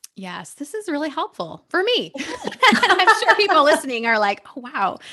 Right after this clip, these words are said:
Speaker 1: light bulbs are going off everywhere." I am sure. <laughs> All right. So of course the new year is coming up. It's right around the corner.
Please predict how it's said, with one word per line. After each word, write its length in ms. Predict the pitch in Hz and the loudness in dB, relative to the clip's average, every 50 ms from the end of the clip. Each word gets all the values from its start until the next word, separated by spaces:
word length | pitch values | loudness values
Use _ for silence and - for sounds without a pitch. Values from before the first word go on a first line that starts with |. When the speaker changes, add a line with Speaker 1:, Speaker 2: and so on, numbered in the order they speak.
| - - _ | -20 -14 _
Speaker 1:
light 220 | 254 269 330 339 | -2 -2 -2 0
bulbs 220 | - 392 381 - 277 | -2 -2 -2 -2 -4
are 80 | 254 | -4
going 240 | 208 247 240 240 220 | -2 -2 -2 0 0
off 200 | 196 190 190 - _ | 0 0 0 -4 _
everywhere." 800 | - 202 202 196 196 180 180 175 - 165 170 - - - - - - | -4 0 0 0 0 -2 -4 -8 -8 -8 -10 -10 -10 -10 -10 -8 -8
I 140 | 214 214 | -8 -8
am 220 | 214 208 190 208 196 | -8 -8 -8 -8 -8
sure. 340 | - - - - - 208 - - | -8 -8 -6 -6 -6 -6 -2 -2
<laughs> 20 | 277 277 269 - 311 277 - _ 302 247 - _ _ _ _ _ _ - - - - - - - - - - - - - | -2 -2 -2 -2 -4 -4 -4 _ -10 -12 -12 _ _ _ _ _ _ -20 -18 -16 -16 -16 -16 -18 -18 -18 -18 -18 -10 2
All 140 | - 285 285 | 6 8 8
right. 220 | 285 277 269 269 269 | 8 8 6 4 4
So 340 | - 320 294 285 277 277 - | 4 6 8 8 8 8 6
of 160 | 247 254 - | 4 0 2
course 260 | - 277 294 320 - | 4 4 4 4 2
the 80 | - 285 | -2 -2
new 120 | 247 254 | 0 0
year 360 | 254 247 233 226 226 254 - _ _ _ _ _ _ _ _ _ - | 2 2 2 2 2 0 -2 _ _ _ _ _ _ _ _ _ -20
is 100 | 226 - | -20 -10
coming 260 | - 233 214 202 190 | -6 -4 -2 0 0
up. 140 | 180 175 - _ _ _ _ _ _ | -2 -2 -4 _ _ _ _ _ _
It's 80 | - - | -6 -4
right 100 | 202 202 | -2 -2
around 140 | 202 190 196 | -2 -4 -4
the 60 | 190 | -6
corner. 340 | - 190 180 175 175 175 | -6 -6 -4 -4 -6 -8